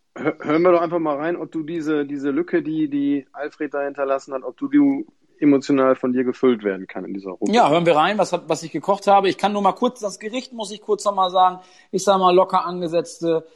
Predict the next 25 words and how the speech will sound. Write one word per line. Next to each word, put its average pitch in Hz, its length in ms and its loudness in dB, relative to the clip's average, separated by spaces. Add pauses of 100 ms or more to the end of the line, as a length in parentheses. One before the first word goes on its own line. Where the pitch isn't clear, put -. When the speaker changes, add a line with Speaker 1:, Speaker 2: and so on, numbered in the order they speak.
(140)
Speaker 2:
Vollkornnudeln, 180 960 2 (360)
ein 247 180 -2
bisschen 185 240 2
angebratenes 143 960 2
Tatar, 170 680 2 (280)
ein 226 220 0
wenig 165 300 2
Salz, 156 360 6
ein 185 160 -2
wenig 160 280 0
Pfeffer, 147 420 2
davon 156 400 2
immer 156 140 -2
nur 147 120 0
die 143 140 4
Hälfte 175 360 2
schön, 156 420 -8
äh, 135 300 -2
über 135 260 -2
den 131 200 -2
Unterarm 156 460 -2
laufen 147 300 2
lassen 139 340 -2
und 123 260 -10
dann 131 300 -2